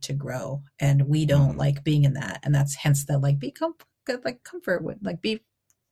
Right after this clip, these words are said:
Speaker 1: fine with discomfort or whatever, 'cause that's what the learning
Speaker 2: Mm-hmm.
Speaker 1: happens. My
Speaker 2: Mm-hmm.
Speaker 1: question is, can you differentiate or extrapolate the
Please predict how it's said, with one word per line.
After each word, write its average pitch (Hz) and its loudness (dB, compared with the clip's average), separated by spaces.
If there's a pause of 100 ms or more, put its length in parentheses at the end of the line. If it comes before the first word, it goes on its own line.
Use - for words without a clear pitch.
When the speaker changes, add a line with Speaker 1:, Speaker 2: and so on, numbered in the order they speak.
(600)
Speaker 1:
fine 220 6
with 180 2
discomfort 160 0
or 139 4
whatever, 135 4
'cause - -6
that's 143 2
what - -10
the 147 2
learning 147 6
Speaker 2:
Mm-hmm. 180 0
Speaker 1:
happens. 208 -2 (520)
My 180 4
Speaker 2:
Mm-hmm. - -4
Speaker 1:
question 165 2
is, 143 0 (1080)
can 196 2
you 185 2
differentiate 160 0
or 139 8
extrapolate 143 0 (1120)
the 147 4